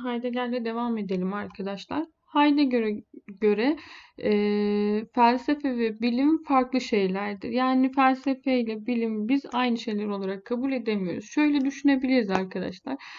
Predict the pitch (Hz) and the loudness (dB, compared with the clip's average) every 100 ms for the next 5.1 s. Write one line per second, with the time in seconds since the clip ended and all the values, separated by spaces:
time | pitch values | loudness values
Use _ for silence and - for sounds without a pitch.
0 | - - 247 233 233 247 285 277 269 269 | -18 -4 0 0 2 4 6 6 4 2
1 | 269 254 262 294 - - - - - 208 | 2 4 6 6 4 -12 -8 -4 2 2
2 | 214 220 233 240 247 254 247 240 202 190 | 4 4 2 2 0 0 0 -2 -2 0
3 | 220 247 247 277 - 285 294 - 220 214 | -2 -2 -4 -4 -4 -2 -2 -2 -4 -2
4 | 240 240 214 190 190 202 190 185 196 240 | -2 0 0 -2 -4 -6 -4 -4 -4 -2
5 | 320 | -4